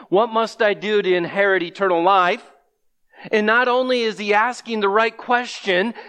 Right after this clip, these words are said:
he's asking the right person the right question.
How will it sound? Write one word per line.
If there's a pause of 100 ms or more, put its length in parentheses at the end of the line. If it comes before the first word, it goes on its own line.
he's
asking
the
right
person (680)
the
right (300)
question.